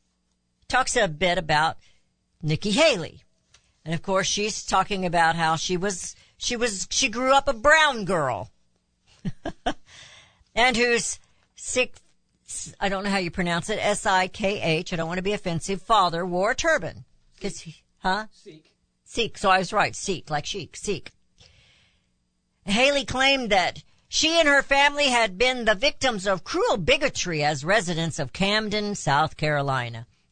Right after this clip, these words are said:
Speaker 1: And I thought, yeah, but she still got elected governor, didn't she?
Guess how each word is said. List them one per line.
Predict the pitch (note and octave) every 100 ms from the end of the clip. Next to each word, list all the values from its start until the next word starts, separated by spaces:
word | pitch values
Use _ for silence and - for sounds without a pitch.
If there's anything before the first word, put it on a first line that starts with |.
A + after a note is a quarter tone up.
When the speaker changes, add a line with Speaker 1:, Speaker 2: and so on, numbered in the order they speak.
| -
Speaker 1:
And | F3
I | D#3+
thought, | C#3+ C#3+ - - _ _ _ _ -
yeah, | C#3+ C#3
but | C#3
she | -
still | D3 - E3+
got | C3
elected | A#2+ B2 - B2
governor, | C3 D3 B2 C#3
didn't | C3+ A#2+
she? | - A#2